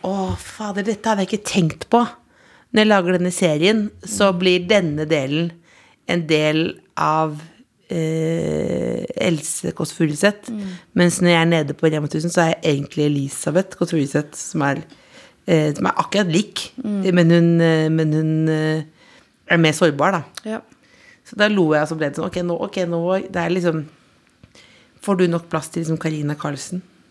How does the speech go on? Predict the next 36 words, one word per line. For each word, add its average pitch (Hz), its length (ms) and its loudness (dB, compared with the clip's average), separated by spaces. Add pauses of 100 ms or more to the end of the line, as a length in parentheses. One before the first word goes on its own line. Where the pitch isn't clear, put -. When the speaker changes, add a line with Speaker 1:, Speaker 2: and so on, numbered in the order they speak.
(1600)
Speaker 2:
Ja, - 240 2
jeg 226 80 2
tror 233 120 2
jeg 226 180 2
er 220 100 -4
flink 214 400 -6
til 220 220 -2 (100)
å, 208 100 -2 (460)
eh, 190 400 0
gi 185 220 -2
meg 175 240 0
det, 208 80 4
altså 202 240 0
til 190 140 0
å 185 40 -2
kanskje 185 220 -4
blande 180 280 2
den 185 140 -6
faglige 160 500 0
delen 175 360 2 (100)
og 175 440 0
meg 185 440 -2
når 180 240 -2
jeg 175 360 0 (560)
når 175 160 0
jeg 175 240 0
må. 175 400 2 (1400)
Men 226 220 4
jeg, 226 260 0 (260)
når 226 240 0
du 226 80 2 (180)
sier 202 300 0
at 202 80 0
folk 202 200 -4
kommenterer 202 540 -2
handle-, 160 440 -2